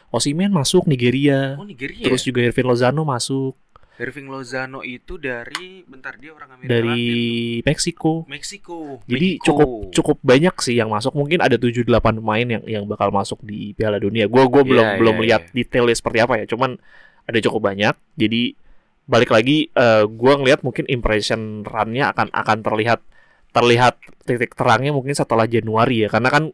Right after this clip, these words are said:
Speaker 1: sebelum Januari itu nanti berhenti di Giornata lima belas kalau nggak salah.
Speaker 2: Iya, iya, sebelum Januari
Speaker 1: Bakal,
Speaker 2: ya berhenti di Giornata
Speaker 1: hmm,
Speaker 2: lima belas,
Speaker 1: iya,
Speaker 2: betul.
Speaker 1: lima belas juga nggak, nggak terla-, ya cukup jauh tapi nggak yang,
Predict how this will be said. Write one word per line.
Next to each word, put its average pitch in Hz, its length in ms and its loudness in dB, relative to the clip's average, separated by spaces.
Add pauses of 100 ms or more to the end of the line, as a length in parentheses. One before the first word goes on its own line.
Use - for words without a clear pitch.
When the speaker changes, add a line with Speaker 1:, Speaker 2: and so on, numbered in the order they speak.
Speaker 1:
sebelum 113 800 2
Januari 117 480 2
itu 113 120 -2
nanti 143 200 2
berhenti 127 380 0
di 123 160 -6
Giornata 120 380 2
lima 120 180 0
belas 120 260 2
kalau 107 160 -4
nggak 98 140 -8
salah. 101 240 -4 (160)
Speaker 2:
Iya, 131 400 2
iya, 107 260 0
sebelum 104 320 -14
Januari 107 320 0
Speaker 1:
Bakal, 127 140 4
Speaker 2:
ya 110 100 6
berhenti 107 220 -4
di 107 100 -10
Giornata 104 300 -2
Speaker 1:
hmm, 98 80 -12
Speaker 2:
lima 101 100 -8
belas, 104 120 -2
Speaker 1:
iya, 123 120 6
Speaker 2:
betul. 120 100 8
Speaker 1:
lima 120 160 6
belas 120 320 6 (200)
juga 123 300 0
nggak, 113 220 2 (220)
nggak 120 260 -4
terla-, 110 380 0
ya 120 300 4
cukup - 320 2
jauh 131 260 6
tapi 170 280 2
nggak 131 200 4
yang, 113 400 2